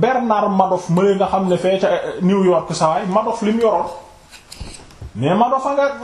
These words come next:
eh, kaso. Te Madoff ay milliards, ay, mais, mais da doon drainer lu bari. Ay na Madoff, mooy dama exemple bu jege. <laughs> Voilà. Madoff a ngoog.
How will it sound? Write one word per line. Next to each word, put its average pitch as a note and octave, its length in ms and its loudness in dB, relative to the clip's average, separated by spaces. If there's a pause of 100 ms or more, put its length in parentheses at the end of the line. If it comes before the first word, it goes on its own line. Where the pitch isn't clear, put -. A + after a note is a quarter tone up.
(220)
eh, C4 60 -2
kaso. C#4+ 280 0 (1600)
Te G3+ 100 2
Madoff D4 680 -4
ay B3+ 180 0
milliards, D#4 560 -2
ay, F#4+ 180 -2
mais, F3 160 0
mais C#3 160 0
da G3+ 100 2
doon C4+ 220 -2
drainer C#4+ 300 0
lu D#4 100 0
bari. A#4 240 0 (640)
Ay D4+ 240 0
na C#4 100 0
Madoff, C#4 540 -2 (340)
mooy F#3+ 200 2
dama G#3 320 0
exemple E3+ 400 -2
bu D3 160 -2
jege. - 240 0 (540)
<laughs> G#3 100 -4 (1120)
Voilà. C4 380 0 (1200)
Madoff C#4+ 420 2
a D#4+ 120 -2
ngoog. G4+ 200 0